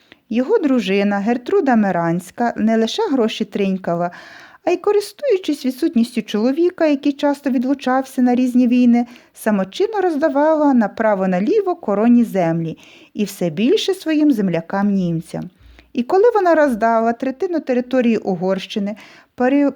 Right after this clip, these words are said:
патріотично налаштована угорська знать почала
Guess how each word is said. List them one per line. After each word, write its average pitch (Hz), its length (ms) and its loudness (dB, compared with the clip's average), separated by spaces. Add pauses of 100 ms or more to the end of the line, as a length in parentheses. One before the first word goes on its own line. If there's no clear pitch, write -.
патріотично 311 680 0
налаштована 247 920 2
угорська 220 520 0
знать 339 320 -2 (420)
почала 415 440 0